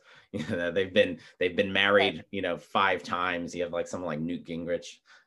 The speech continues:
Speaker 1: Um,
Speaker 2: Yes.
Speaker 1: <laughs> and,
Speaker 2: Which truly
Speaker 1: um,
Speaker 2: makes you wonder if the, if the concept of, like, what you resist persists,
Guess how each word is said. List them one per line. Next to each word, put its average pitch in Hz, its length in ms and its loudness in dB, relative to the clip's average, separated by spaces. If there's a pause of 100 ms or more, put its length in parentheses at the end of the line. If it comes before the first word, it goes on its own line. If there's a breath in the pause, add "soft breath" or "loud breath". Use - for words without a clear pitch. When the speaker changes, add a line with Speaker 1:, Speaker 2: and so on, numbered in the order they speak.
Speaker 1:
Um, 82 480 -6
Speaker 2:
Yes. 196 480 0
Speaker 1:
<laughs> 180 640 -2
and, 110 380 2 (580 loud breath)
Speaker 2:
Which 392 240 6
truly 415 280 6
Speaker 1:
um, 403 60 2
Speaker 2:
makes 294 260 0
you 277 120 4
wonder 208 420 6
if 175 260 2
the, 180 300 6
if 202 140 -2
the 214 80 2
concept 220 500 0
of, 196 120 0
like, 180 260 4
what 185 240 4
you 196 480 0
resist 180 800 -2
persists, - 960 -2